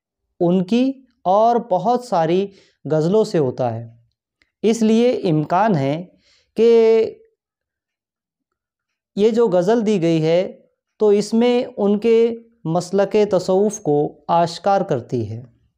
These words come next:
तो ये जो शेर है, तो इसमें, इस शेर में दस्ते हवस, कातिल, दामन कातिल, ये दोनों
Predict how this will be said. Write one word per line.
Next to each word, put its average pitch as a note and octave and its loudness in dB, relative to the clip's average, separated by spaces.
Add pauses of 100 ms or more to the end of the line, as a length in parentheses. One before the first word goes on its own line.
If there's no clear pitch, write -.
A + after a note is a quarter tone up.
(1300)
तो F#3 0
ये F#3 2
जो G3+ 4
शेर G3 -2
है, D3 0 (720)
तो G#3+ 4
इसमें, A#3 0
इस A#3 -2
शेर G#3+ 2
में G#3+ 0 (680)
दस्ते F3+ 0
हवस, F#3+ 0 (500)
कातिल, G3 -2 (280)
दामन E3+ 0
कातिल, D#3 -4 (480)
ये F3 2
दोनों G3+ 0